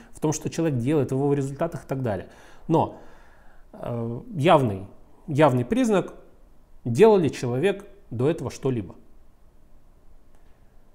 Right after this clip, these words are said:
Если вы думаете, что большая часть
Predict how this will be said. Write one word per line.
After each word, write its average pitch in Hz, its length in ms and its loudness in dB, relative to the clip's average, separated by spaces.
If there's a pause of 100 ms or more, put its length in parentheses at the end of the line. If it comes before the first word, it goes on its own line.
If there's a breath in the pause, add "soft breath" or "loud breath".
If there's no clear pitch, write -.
Если 233 260 2
вы 226 120 4
думаете, 131 420 2
что 139 680 0
большая 190 440 6
часть - 540 -6